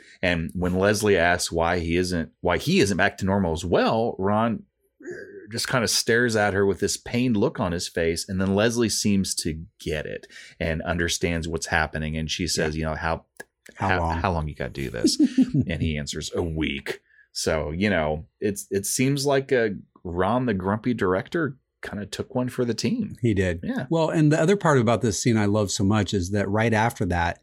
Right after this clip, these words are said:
Speaker 2: you know, Leslie sees a citizen coming in.
Speaker 1: Oh, yeah, yeah, yeah, yeah.
Speaker 2: Citizen request, swivel, swivel, swivel. <laughs>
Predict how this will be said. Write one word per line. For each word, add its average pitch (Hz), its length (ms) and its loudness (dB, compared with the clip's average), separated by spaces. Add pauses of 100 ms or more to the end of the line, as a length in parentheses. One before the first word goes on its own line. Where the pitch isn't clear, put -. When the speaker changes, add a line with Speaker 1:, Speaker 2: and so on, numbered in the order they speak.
Speaker 2:
you 107 100 -2
know, 85 160 -2
Leslie 117 440 2
sees 95 320 0
a 95 80 -2
citizen 104 560 0
coming 87 280 -4
in. 85 160 -2
Speaker 1:
Oh, 135 120 4
yeah, 120 320 4
yeah, 113 140 4
yeah, 104 80 4
yeah. 104 80 6
Speaker 2:
Citizen 165 400 6
request, 135 480 2
swivel, 107 360 2
swivel, 104 320 0
swivel. 95 380 2 (180)
<laughs> - 100 -4